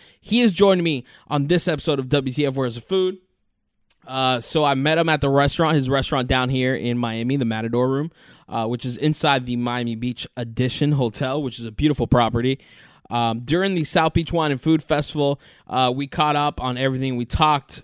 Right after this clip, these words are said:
f-, just so much stuff, got his history, how he kinda became a chef, including some of the favorite Miami restaurants he likes to dine at, and so much more. And of course, I'm gonna do some food news, 'cause you can't forget the food news. It's been a while, so we are gonna do the food news. So,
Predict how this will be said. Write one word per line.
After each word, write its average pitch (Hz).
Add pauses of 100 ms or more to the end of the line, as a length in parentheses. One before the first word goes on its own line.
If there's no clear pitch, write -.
f-, -
just -
so 165
much 151
stuff, 120
got 139
his 117
history, 147
how 156
he 151
kinda 147
became 165
a 170
chef, 165
including 156
some 151
of 143
the 139
favorite 147
Miami 135
restaurants 131
he 139
likes 135
to 131
dine 131
at, 139
and 120
so -
much 135
more. 160 (300)
And 139
of 135
course, 165
I'm 165
gonna 170
do 160
some 143
food 180
news, 151
'cause 139
you 117
can't 151
forget 147
the 123
food 147
news. 139
It's 117
been 165
a 156
while, 147 (300)
so 131
we 131
are 135
gonna 135
do 123
the 135
food 127
news. 117
So, -